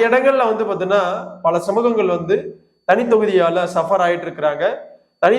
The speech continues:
தொகுதிகள் கொடுக்கப்படணும் அப்படின்றது வந்து பாத்தீங்கன்னா எந்த அளவுக்கு வந்து சரியானதோ அதே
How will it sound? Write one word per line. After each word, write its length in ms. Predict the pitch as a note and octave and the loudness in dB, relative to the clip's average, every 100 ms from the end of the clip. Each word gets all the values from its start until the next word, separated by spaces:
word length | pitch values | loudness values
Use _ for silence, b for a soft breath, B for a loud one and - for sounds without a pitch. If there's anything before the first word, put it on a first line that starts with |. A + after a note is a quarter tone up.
| A3+ | 2
தொகுதிகள் 440 | B3 A#3 A3 G#3+ | 2 2 0 0
கொடுக்கப்படணும் 680 | G3+ A3+ A#3+ G3+ G3+ G3+ G#3 - - - | -2 -2 -2 0 0 0 -2 -6 -10 -4
அப்படின்றது 420 | E3 F#3+ F3+ F3 | 0 0 -2 -4
வந்து 120 | E3+ F#3+ | -4 -2
பாத்தீங்கன்னா 300 | F3+ F#3 E3+ | 0 0 0
எந்த 120 | F#3 F#3+ | 2 2
அளவுக்கு 300 | G3 G#3 F#3 | 2 0 -2
வந்து 180 | D#3 F#3 F3+ C#3 - | -2 0 0 -2 -4
சரியானதோ 540 | E3 G3+ F#3+ D3+ D#3+ G#3+ - C#3 | 2 2 2 -2 -8 -8 -6 0
அதே 140 | F3+ | 2